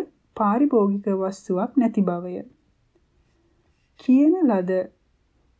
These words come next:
චෛත්‍ය තුන් වර්ගය බුදුවරුන් පිළිබඳ චෛත්‍යයෝය.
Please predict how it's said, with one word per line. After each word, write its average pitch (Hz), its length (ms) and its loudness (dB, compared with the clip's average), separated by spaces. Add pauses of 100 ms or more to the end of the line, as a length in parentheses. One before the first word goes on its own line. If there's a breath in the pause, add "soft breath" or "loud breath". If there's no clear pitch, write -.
(100)
චෛත්‍ය 202 640 -2
තුන් 247 280 4
වර්ගය 175 440 4 (480)
බුදුවරුන් 196 600 2
පිළිබඳ 180 460 -2
චෛත්‍යයෝය. 190 840 -2